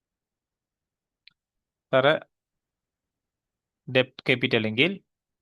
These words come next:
டோட்டல் வேல்யூ. ரைட். இப்ப நாங்க அப்ளை பண்ணா சரி. கே இ எத்தனை? ப-, இருபத்தி ரெண்டு தசம் அஞ்சு தர எக்யூட்டி எத்தனை? ஆயிரத்தி இருநூத்தி எண்பது வர்ற வேல்யூ, டோட்டல் வேல்யூ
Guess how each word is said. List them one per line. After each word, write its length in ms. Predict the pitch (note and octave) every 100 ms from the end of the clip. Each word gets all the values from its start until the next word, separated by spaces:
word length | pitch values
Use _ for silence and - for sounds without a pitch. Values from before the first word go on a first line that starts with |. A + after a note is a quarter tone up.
| _ _ -
டோட்டல் 400 | C3 A2+ - D3
வேல்யூ. 260 | A#2+ G#2 - _ _ _ _ _ _ _ -
ரைட். 240 | E3+ E3+ - - _ _
இப்ப 160 | C#3
நாங்க 200 | C3+ C3 D3+ F3
அப்ளை 240 | D3+ D3+ B2+
பண்ணா 160 | A#2+
சரி. 240 | C3+ D#3+ A#2
கே 180 | - D#3+
இ 120 | D#3+ D#3+
எத்தனை? 320 | D#3 D#3 C#3+ C#3+ D3 _ _ _ _ _ _ _ _ _ _ _ _ -
ப-, 140 | C#3
இருபத்தி 400 | C#3+ D#3 E3 -
ரெண்டு 220 | D3 C#3+ C3+
தசம் 400 | C3+ - D3+ F3+ - _ _ _ _ _ _ -
அஞ்சு 420 | C3+ C3+ C3 - - - - -
தர 160 | C3 B2+ D3 D3+ _ _ _ _ -
எக்யூட்டி 420 | C3+ C3+ E3 D#3
எத்தனை? 240 | C#3+ C#3+ C#3
ஆயிரத்தி 360 | D3 D3 C#3
இருநூத்தி 360 | C#3 C#3 C3 C#3
எண்பது 280 | C3+ C3+ C3 A#2+ B2
வர்ற 220 | A#2+ A#2+
வேல்யூ, 220 | B2+ E3+ E3
டோட்டல் 320 | C#3+ C#3 C3+
வேல்யூ 240 | B2 D3